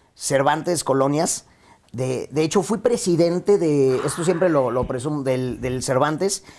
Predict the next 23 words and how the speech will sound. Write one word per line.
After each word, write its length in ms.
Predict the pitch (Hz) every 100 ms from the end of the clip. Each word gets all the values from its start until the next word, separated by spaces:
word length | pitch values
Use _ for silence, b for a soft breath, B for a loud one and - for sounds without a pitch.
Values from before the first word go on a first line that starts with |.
| B B
y 100 | 156
Alejandro 420 | 165 156 185 269
Fernández 340 | 208 175 196 185
fue 140 | 196
mi 100 | 208
vocal 540 | 160 139 180 220 208 -
de 200 | 127 135
mi, 600 | 139 139 135 131 120 107 _ b b
de 100 | 143
mi 100 | 156
planilla, 480 | 151 147 196 196
éramos 300 | 156 170 165 120
la 140 | 127
planilla 340 | 131 123 147 151
roja. 360 | 135 - 107 - b b b b -
Este, 920 | 120 - 131 127 123 123 120 117 - b b b _ _ _ _ -
y 800 | 170 185 180 175 175 175 175 165
siempre 480 | - 214 226 226 214
era 320 | 220 208 196
yo 140 | 175 196
el 100 | 185
típico 360 | 208 214 185
niño 380 | 180 185 196 196